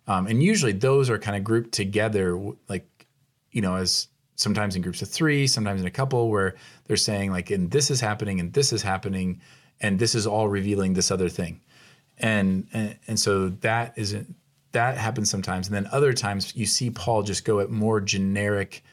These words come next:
theological issues of, like, this. You also see it in Romans, you see it in, in Galatians, you see it in, um, you see it in Philippians, you see it, like, in a lot of places where he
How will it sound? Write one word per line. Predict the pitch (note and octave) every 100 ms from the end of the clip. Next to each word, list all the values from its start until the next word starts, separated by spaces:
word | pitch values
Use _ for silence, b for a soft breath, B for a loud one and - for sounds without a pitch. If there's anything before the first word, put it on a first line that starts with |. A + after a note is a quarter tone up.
| b _
theological | A#2 G#2+ G2 G2 G2 F#2+ G2 F2
issues | G#2 - F#2 E2 E2+ -
of, | F#2+ F2 E2+ - - b b
like, | G#2 F2+
this. | A2 G2 - -
You | G#2+
also | G#2 G#2+
see | - G#2+
it | G2+
in | F#2+
Romans, | F#2+ G2+ G2 F#2 F#2
you | F#2+
see | - G2+
it | G2+
in, | A2 G2 G2 -
in | - G#2
Galatians, | G2 F#2+ F#2 - F#2+ F#2
you | F2
see | - A#2
it | G#2
in, | F#2+ F2+ B B B B
um, | G#2 F2+ F2 E2+ - _ -
you | -
see | G#2+
it | G#2
in |
Philippians, | F#2+ - A2 A2 G2 F#2
you | F#2
see | F3+
it, | D3+ -
like, | A2 G2+
in |
a | G#2
lot | G#2+
of | G#2+
places | G#2+ G#2+ F#2+
where | F#2+
he | - G#2+ G2